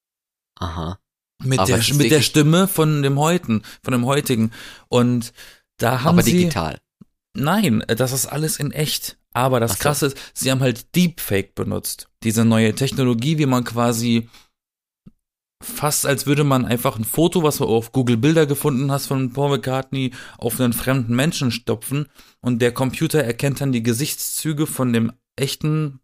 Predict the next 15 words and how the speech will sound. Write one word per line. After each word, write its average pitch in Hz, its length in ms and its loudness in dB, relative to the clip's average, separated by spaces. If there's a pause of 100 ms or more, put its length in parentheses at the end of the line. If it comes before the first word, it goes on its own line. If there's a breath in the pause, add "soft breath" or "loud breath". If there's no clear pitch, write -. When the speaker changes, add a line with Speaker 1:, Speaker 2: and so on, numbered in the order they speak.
Speaker 2:
Videomaterial 131 720 0
und 117 240 2 (220 loud breath)
überträgt 127 500 0
das 131 160 0
auf 117 140 -4
dieses 113 300 -4
Foto, 113 560 -2 (160)
was 110 140 -4
du 117 80 0
da 107 100 2
drauf - 280 -4
geklebt 107 360 -6
Speaker 1:
Ach 98 80 -6
so. - 80 -2
Speaker 2:
hast. - 160 -6